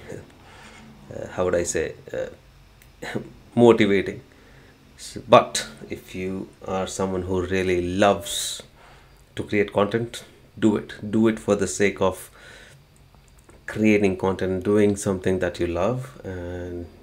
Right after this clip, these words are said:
just go for it. And yeah, then that, that's it for this video. I think I'll end it here.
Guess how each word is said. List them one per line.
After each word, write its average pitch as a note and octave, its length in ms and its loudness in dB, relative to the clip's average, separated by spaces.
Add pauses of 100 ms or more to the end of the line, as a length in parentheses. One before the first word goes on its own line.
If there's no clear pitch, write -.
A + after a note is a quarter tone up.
(140)
just G#2 420 -6
go G2+ 140 0
for F#2+ 220 2
it. F2 140 -4 (760)
And G2 460 -2
yeah, C3 180 0 (320)
then A2+ 240 0
that, G#2+ 300 -6
that's A2+ 260 -2
it A2+ 160 -2
for G#2 140 0
this A2 180 -2
video. F#2 340 -4
I F2 40 -4
think F#2 180 -4
I'll F2+ 260 -2
end F#2+ 200 -2
it F#2+ 160 -6
here. A2 400 2